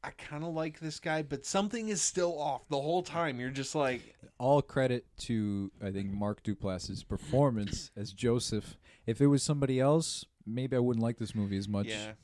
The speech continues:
Speaker 1: he's just got those moments where he just grins a little and stares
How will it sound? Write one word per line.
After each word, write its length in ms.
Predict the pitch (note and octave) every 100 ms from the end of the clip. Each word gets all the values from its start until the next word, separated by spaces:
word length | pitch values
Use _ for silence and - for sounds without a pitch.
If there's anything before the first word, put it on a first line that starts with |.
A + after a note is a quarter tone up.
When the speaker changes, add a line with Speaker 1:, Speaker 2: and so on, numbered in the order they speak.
| -
Speaker 1:
he's 180 | B2+
just 240 | - F3+ -
got 200 | F3 E3+
those 220 | E3 B2
moments 440 | B2 B2 B2+ A#2+ -
where 120 | B2+
he 80 | A#2+
just 280 | B2 A2+ G#2
grins 480 | A2 A#2 A#2+ B2+
a 60 | A#2+
little 540 | A2 A2 B2 B2+ B2
and 160 | B2+ B2 A#2
stares 580 | - - D3 D3+ C#3 -